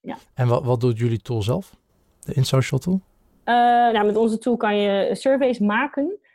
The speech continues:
Speaker 1: en uitsturen. En vervolgens krijg je ook die resultaten terug in een analyse dashboard, waar je dus een deep dive kan maken op,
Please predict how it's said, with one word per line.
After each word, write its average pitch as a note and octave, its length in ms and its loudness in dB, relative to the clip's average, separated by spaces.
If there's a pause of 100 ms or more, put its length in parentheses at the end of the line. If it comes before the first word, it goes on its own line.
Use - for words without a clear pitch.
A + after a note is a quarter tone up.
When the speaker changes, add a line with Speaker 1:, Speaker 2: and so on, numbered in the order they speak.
(240)
Speaker 1:
en G#3+ 360 -2
uitsturen. C4+ 840 -2
En F#3+ 160 -6
vervolgens - 360 -8
krijg F#3 220 -2
je - 80 -2
ook F3+ 120 -2
die F#3+ 100 0
resultaten F3 600 -4
terug E3+ 280 -8
in F3+ 120 -6
een D#3+ 100 -6
analyse F3+ 480 -2
dashboard, - 560 -6
waar F#3+ 280 0
je F#3 80 0
dus F#3 400 -6 (140)
een G3 120 -2
deep F3 280 -4
dive F3 280 -6
kan E3 160 -8
maken - 340 -10
op, - 120 -12